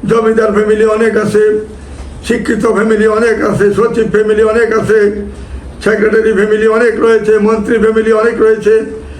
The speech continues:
এমপির ফ্যামিলি অনেক রয়েছে। তাদেরটা আমরা কখনো ছবি, ছবি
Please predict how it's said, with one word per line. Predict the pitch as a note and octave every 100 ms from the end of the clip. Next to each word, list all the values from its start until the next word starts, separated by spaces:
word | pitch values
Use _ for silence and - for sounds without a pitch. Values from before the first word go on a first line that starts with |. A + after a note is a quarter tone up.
| -
এমপির | G#3+ A3+ G3+ A3+ A3
ফ্যামিলি | G#3 G#3+ G#3+
অনেক | A3 A#3 G#3+
রয়েছে। | A3 A3 G#3+ G#3+ G#3+ G#3+ - - - - -
তাদেরটা | A3 G#3 A3 -
আমরা | A3 A3
কখনো | G#3+ G3+ A3+ A3+ G#3
ছবি, | A3 G#3+ G#3+
ছবি | A3 A3